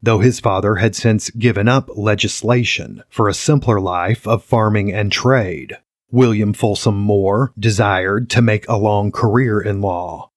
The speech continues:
in both practice and legislation.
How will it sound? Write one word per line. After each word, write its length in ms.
in 180
both 400
practice 720
and 120
legislation. 1000